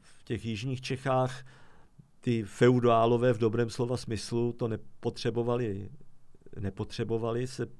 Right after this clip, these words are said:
přeměňovat na zemědělskou půdu, někdy to nešlo, protože to byla rašelina nebo písky, ale zachovala se nám hydrologická kostra, kdy na tom Třeboňsku je třeba deset procent plochy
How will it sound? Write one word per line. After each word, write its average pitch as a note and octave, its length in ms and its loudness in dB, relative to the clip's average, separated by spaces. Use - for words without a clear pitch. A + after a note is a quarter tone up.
přeměňovat A2 580 -2
na A#2 80 -4
zemědělskou A2+ 540 -4
půdu, A2+ 220 -2
někdy A2 240 -4
to G2 120 -6
nešlo, F#2+ 300 -4
protože - 280 -10
to G2+ 120 -8
byla G2+ 180 -4
rašelina A2 500 -4
nebo G#2+ 220 -4
písky, A2+ 640 -6
ale G#2 160 2
zachovala B2 520 2
se B2+ 180 0
nám B2 360 2
hydrologická A#2 680 2
kostra, F#2 560 -6
kdy G#2+ 500 -4
na G2+ 120 -4
tom A2 220 -4
Třeboňsku G#2+ 600 -6
je A2 120 2
třeba G#2+ 300 -4
deset A2+ 600 0
procent G2+ 840 -4
plochy G#2 600 -4